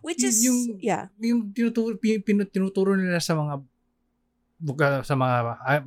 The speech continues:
Speaker 2: di na lang sa mga bata, sa congregation nila,
Speaker 1: Mm-hmm.
Speaker 2: that they are the persecuted one, sila yung kawawa, sila yung api.
Speaker 1: But technically, they're
Speaker 2: When
Speaker 1: not.
Speaker 2: sila yung ano, sila yung major power. <laughs>
Speaker 1: Exactly.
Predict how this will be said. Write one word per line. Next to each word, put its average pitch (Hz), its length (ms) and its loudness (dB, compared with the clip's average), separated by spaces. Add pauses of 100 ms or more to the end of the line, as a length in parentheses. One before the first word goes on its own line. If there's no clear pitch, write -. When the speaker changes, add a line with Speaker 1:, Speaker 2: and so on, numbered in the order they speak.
(180)
Speaker 2:
di 139 80 2
na 139 160 4
lang 131 140 0
sa 135 100 -2
mga 117 220 2
bata, 110 260 0
sa 123 320 0 (160)
congregation 156 720 2
nila, 113 320 -2
Speaker 1:
Mm-hmm. 113 80 -6
Speaker 2:
that 127 240 -2 (160)
they 151 160 0
are 170 220 2
the 139 340 0 (400)
persecuted 147 640 2
one, 110 560 -2
sila 131 240 0
yung 127 140 0
kawawa, 113 500 -2
sila 113 240 -6
yung 110 140 -12
api. 104 500 -10 (300)
Speaker 1:
But 311 260 0
technically, 370 380 0
they're 185 100 4
Speaker 2:
When 185 80 2
Speaker 1:
not. 214 320 -6
Speaker 2:
sila 262 240 0
yung 277 240 -2
ano, 269 240 2
sila 370 240 0
yung 415 200 2 (120)
major 359 240 0
power. 349 240 0 (220)
<laughs> - 100 -10
Speaker 1:
Exactly. 233 640 -2